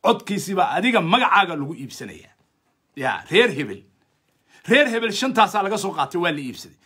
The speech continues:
Reer hebelna shantaasaa laga soo qaatay, waa la iibsaday. Anigu dadkan wax iibsanaya ee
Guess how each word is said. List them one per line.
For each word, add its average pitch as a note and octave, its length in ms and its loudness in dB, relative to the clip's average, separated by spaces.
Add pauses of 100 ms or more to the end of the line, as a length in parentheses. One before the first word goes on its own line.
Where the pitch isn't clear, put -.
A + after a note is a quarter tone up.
(260)
Reer C4 180 4
hebelna C4+ 280 0
shantaasaa A#3 440 0
laga G3 160 -2
soo F#3 160 -6
qaatay, D3+ 280 -6
waa F#3+ 140 0
la F3 80 -4
iibsaday. - 380 -12 (360)
Anigu A3 420 2
dadkan G3 380 -2
wax D3 160 -4
iibsanaya F3 640 -2
ee D3 220 -6